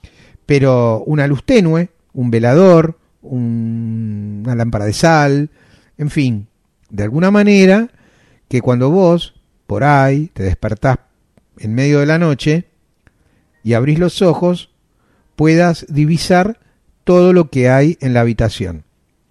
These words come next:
Que no abras los ojos y estés absolutamente a oscuras. ¿Por qué es esto?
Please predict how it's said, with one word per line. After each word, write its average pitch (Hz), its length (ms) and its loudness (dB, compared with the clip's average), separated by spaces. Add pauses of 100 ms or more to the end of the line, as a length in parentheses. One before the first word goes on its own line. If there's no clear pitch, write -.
(380)
Que 131 160 -2
no 170 380 0
abras 143 360 2
los 139 240 -2
ojos 151 440 0
y 131 100 -2
estés 135 480 0
absolutamente 127 800 -2
a 104 60 0
oscuras. - 640 -14 (1080)
¿Por 135 180 -4
qué - 120 -2
es - 120 -4
esto? 123 420 -2